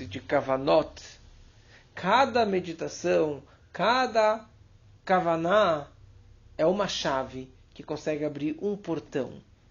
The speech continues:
que consegue atingir um degrau, um portão de reza. E essas foram as meditações que eu te dei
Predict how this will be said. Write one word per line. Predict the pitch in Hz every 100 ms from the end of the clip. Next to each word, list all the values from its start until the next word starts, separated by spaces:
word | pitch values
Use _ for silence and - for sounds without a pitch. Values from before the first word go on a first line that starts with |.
| - -
que | -
consegue | 202 180 208 202
atingir | 196 196 175 220 - -
um | 302 320
degrau, | 277 226 175 175 165 151 135 - - _ - _ - -
um | 285 359
portão | - 262 - 254 254 247
de | 202
reza. | 202 165 175 156 147 127 - - _ -
E | - 240
essas | 294 330 330
foram | 269 285 277
as | 214
meditações | 240 214 226 226 - 339 339
que | -
eu | 240
te | 202
dei | 175 175 180 247